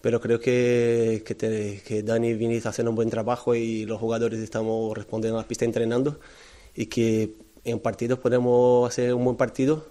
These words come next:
como entrenamos también. He dicho ahora que eso es mal, no, no, no queremos salir de la Copa del Rey,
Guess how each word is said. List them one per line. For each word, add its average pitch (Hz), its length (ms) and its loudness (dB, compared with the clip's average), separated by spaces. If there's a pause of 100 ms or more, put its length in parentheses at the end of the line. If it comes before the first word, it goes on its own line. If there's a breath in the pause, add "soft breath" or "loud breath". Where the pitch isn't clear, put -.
como 117 240 -2
entrenamos 117 380 -2
también. 110 340 -4
He 123 40 0
dicho 123 180 -2
ahora 123 260 2
que - 240 -14 (160)
eso - 200 -4
es 117 80 -2
mal, 120 320 2
no, 120 100 -4
no, 117 160 -2
no 117 120 -2
queremos 123 320 2
salir 123 200 0
de 127 80 4
la 120 140 0
Copa 123 180 0
del 117 100 0
Rey, 127 260 -2